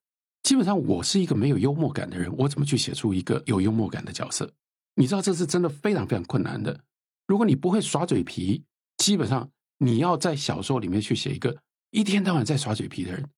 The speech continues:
你真的没这个本事。你如果不是一个很调皮的人，你如果不是一个对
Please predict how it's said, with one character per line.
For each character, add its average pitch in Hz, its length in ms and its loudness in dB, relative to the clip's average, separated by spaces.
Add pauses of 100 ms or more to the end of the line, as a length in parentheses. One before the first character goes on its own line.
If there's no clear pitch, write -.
(100)
你 104 160 0
真 107 180 -2
的 90 60 -2
没 78 120 -10
这 90 80 -12
个 - 60 -6
本 - 160 -6
事。 - 220 -6 (400)
你 143 100 4
如 196 100 4
果 233 80 -2
不 208 60 0
是 202 120 0
一 - 20 0
个 180 100 0
很 139 140 0
调 - 180 -4
皮 - 160 -4
的 - 100 -4
人， 98 240 -6 (520)
你 139 100 2
如 165 100 2
果 220 80 0
不 208 80 -2
是 196 140 2
一 185 40 4
个 180 100 2
对 175 240 -2